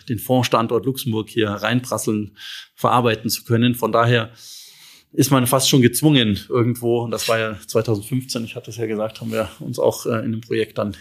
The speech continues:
eben Gedanken gemacht, wie wollen wir uns aufstellen. Und wir kamen damals zu dem Schluss, äh, dass, äh, organisches Wachstum sehr sinnvoll ist und wir das auch weiter vorantreiben wollen. Aber, ähm, äh, insgesamt der Markt, äh, sich konsolidieren wird. Und das hat ja auch dann,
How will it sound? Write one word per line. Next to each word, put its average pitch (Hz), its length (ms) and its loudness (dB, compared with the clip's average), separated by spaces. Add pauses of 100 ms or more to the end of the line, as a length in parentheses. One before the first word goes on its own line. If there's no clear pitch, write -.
eben 127 200 -4
Gedanken 117 360 -2
gemacht, 110 300 -8
wie 113 80 -8
wollen 113 220 0
wir 113 60 -6
uns 107 120 -10
aufstellen. 107 440 0
Und 104 120 -10
wir 101 60 -12
kamen 113 260 0
damals 110 320 0
zu - 100 -8
dem 110 140 -8
Schluss, 117 360 -2 (400)
äh, 113 240 4
dass, - 280 2
äh, 113 340 0
organisches 123 680 2
Wachstum 120 680 2
sehr 117 220 0
sinnvoll 143 420 4
ist 135 220 0
und 110 180 -6
wir 113 80 -4
das 110 160 -6
auch 110 140 -4
weiter 120 260 2
vorantreiben 127 800 0 (280)
wollen. 135 560 4
Aber, 120 420 4 (140)
ähm, 117 380 0 (200)
äh, - 600 -16
insgesamt 131 540 2
der 113 100 6
Markt, 113 480 0 (420)
äh, 123 400 4
sich 120 300 -2
konsolidieren 113 720 0
wird. 135 280 2
Und 104 80 -12
das 104 140 -12
hat 117 140 -4
ja 117 80 2
auch 110 140 -2
dann, 107 320 -6